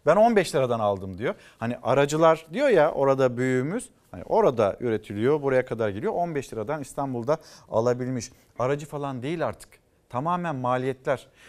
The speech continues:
Çiftçi bu maliyet baskısı altında üretmeye devam ettikçe, e, o geçimi, o zorluğu o yaşayacak. E, biz de pahalı tüketmeye devam edeceğiz. Ya yirmi lira bu ülkede normal bir şeymiş gibi geldi. Ya yirmi lira beş lira gibi falan oldu.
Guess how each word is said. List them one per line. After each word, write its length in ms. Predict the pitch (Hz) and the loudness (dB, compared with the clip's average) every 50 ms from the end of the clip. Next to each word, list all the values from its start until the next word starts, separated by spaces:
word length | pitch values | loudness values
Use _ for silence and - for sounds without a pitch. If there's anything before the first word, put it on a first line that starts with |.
| - _ - | -20 _ -12
Çiftçi 600 | - - 156 147 - - - 156 151 156 147 - _ _ _ _ _ _ _ _ - | -8 -6 -6 -6 -6 -8 -6 -4 -4 -4 -4 -8 _ _ _ _ _ _ _ _ -6
bu 80 | 147 165 | -4 -2
maliyet 560 | 160 143 139 135 135 135 135 156 185 - - | 0 2 4 4 4 2 2 0 -2 -2 0
baskısı 420 | 151 139 131 - - 135 - 180 165 | 0 0 -2 -4 -8 -10 -8 -4 0
altında 640 | 156 143 135 131 - 143 127 127 123 139 170 180 - - - - - _ | 2 2 2 0 -2 -4 -4 -2 -2 -2 -2 -4 -6 -12 -20 -20 -12 _
üretmeye 640 | 139 143 151 147 151 151 151 147 143 139 131 131 120 | -4 0 2 2 2 0 -2 -4 -4 -2 -2 0 2
devam 280 | 127 127 131 131 131 | 2 2 2 2 0
ettikçe, 560 | 123 113 - - - - - - 135 160 190 - - _ _ _ _ _ - | -2 -4 -6 -10 -18 -14 -6 -4 -2 -2 -2 -4 -12 _ _ _ _ _ -4
e, 40 | - | -2
o 160 | 107 110 110 | -2 -2 0
geçimi, 540 | 107 143 147 - - 190 175 170 170 202 - - _ _ _ _ _ _ _ _ - | -2 -2 -2 0 0 0 0 2 0 -2 -4 -8 _ _ _ _ _ _ _ _ 0
o 140 | 147 151 | 0 2
zorluğu 440 | 151 139 160 160 156 147 156 220 277 | 2 4 4 4 4 4 2 2 2
o 60 | 294 | 2
yaşayacak. 680 | 277 240 190 - - 175 156 139 135 143 120 - - - _ _ _ - | 2 2 0 0 0 -2 -2 0 2 0 0 0 -4 -14 _ _ _ -6
E, 160 | 117 117 123 | -6 -2 0
biz 200 | 208 240 214 170 | 0 0 2 0
de 60 | 170 | 0
pahalı 340 | 156 - 151 139 143 156 156 | 0 2 4 4 4 4 2
tüketmeye 520 | - 143 135 127 120 - - 135 143 135 123 | -4 -8 -6 -6 -6 -6 -4 -4 -2 0 0
devam 220 | 123 135 135 127 | 0 0 0 -2
edeceğiz. 220 | 107 90 95 90 | -6 -8 -8 -6
Ya 80 | 92 117 | -6 -6
yirmi 500 | 120 107 107 120 127 135 139 151 175 175 | -6 -6 -6 -6 -6 -6 -6 -6 -4 -4
lira 340 | 170 143 120 117 131 170 - _ _ _ _ _ - | -2 0 2 2 2 0 -2 _ _ _ _ _ -6
bu 120 | 123 135 143 | -4 -2 -2
ülkede 420 | 139 131 - 131 123 143 170 165 - - _ - | -2 -2 -4 -4 -2 -2 -4 -4 -6 -12 _ -10
normal 600 | 107 117 123 135 139 143 143 151 160 170 175 160 | -6 -2 -2 0 0 0 0 0 0 0 0 -2
bir 180 | 147 143 139 127 | -2 -2 -2 -2
şeymiş 540 | 120 - - 139 143 156 151 143 - - - | -4 -4 -2 -2 0 0 -2 -4 -6 -8 -10
gibi 240 | - 113 101 101 92 | -8 -8 -6 -4 -4
geldi. 280 | 95 90 87 85 90 | -2 -2 -2 -4 -4
Ya 120 | 95 107 113 | -2 -2 -2
yirmi 360 | 110 110 131 156 196 247 240 | -2 -4 -4 -4 -6 -4 -2
lira 220 | 247 185 123 104 | -2 -2 -2 -2
beş 240 | 151 196 - - - | -2 -4 -4 -6 -6
lira 100 | 165 202 | -4 -4
gibi 220 | 175 143 143 190 | -4 -4 -6 -8
falan 280 | - - 117 135 196 214 | -6 -2 0 0 0 0
oldu. 280 | 156 117 92 82 - | 0 -2 -4 -6 -10